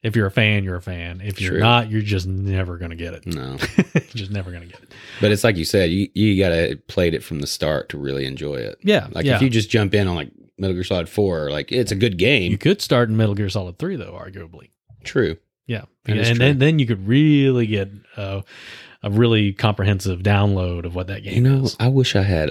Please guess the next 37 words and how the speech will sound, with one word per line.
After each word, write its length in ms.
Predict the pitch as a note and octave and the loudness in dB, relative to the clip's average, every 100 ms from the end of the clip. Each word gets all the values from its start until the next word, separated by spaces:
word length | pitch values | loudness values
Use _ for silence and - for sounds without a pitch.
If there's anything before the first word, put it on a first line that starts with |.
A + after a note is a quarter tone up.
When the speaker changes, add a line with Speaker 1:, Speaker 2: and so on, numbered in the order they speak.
| - | -2
Speaker 2:
all 240 | E2+ F2 | -2 -2
the 100 | F#2 | -2
different 320 | E2+ E2 D#2+ C#2+ | -2 -4 -4 -4
versions, 480 | D2+ - C2 C#2 | -4 -4 -8 -10
'cause 220 | - C#2 - | -8 -10 -4
then 160 | A2 | -2
I 60 | G#2+ | 0
would 220 | F#2+ - | 0 -2
play 240 | - D2+ C#2+ | -2 0 0
them 280 | D2 B1+ - | -2 -4 -4
in, 240 | D#2+ D2+ | -2 -2
like, 340 | D2+ C2 - - | -4 -6 -8 -6
the 100 | F2+ | -6
timeline 520 | - D#2+ D2+ D2+ C2+ | -2 -2 0 -4 -4
Speaker 1:
The 60 | C#2 | 0
Speaker 2:
order. 120 | C#2 | 0
Speaker 1:
chronological 680 | - A#2 A2 A2 A2+ A#2+ A#2+ | 2 2 2 2 0 0 2
Speaker 2:
Yeah. 100 | A#2+ | 2
Speaker 1:
order? 320 | D2 B1+ - - | 2 0 -4 -8
Yeah, 180 | G2+ F#2+ G2+ | -10 -8 -8
which 200 | G#2+ - | -8 -2
would 200 | A2 G2+ | -2 0
be 220 | G#2 G2+ | 0 0
what? 280 | F#2+ G2+ F#2 G2 G#2 | 0 -4 -6 -10 -8
Um, 400 | F#2+ F#2+ F#2+ F#2 | -6 -4 -4 -4
Speaker 2:
It'd 40 | G2 | 0
Speaker 1:
Metal 120 | G2+ | 2
Speaker 2:
be 60 | |
Speaker 1:
Gear 100 | G2 | 2
Solid 320 | G#2+ A2 G#2+ - | 4 4 2 -2
Speaker 2:
th-, 140 | G#2 | -2
Speaker 1:
Three, 260 | F#2+ F2+ F2+ | -2 -2 0
Speaker 2:
three 240 | G2 G#2+ | 2 2
first. 520 | G#2+ G2+ F2+ E2+ F2 - | 2 2 2 2 0 0
Speaker 1:
Snake 260 | A#2 G#2 G2 | 2 2 -2
Eater. 380 | F2+ F2 F#2 _ | -6 -8 -10 _
Speaker 2:
Yeah. 460 | F#2+ F2 E2 D#2 | -4 -2 -2 -4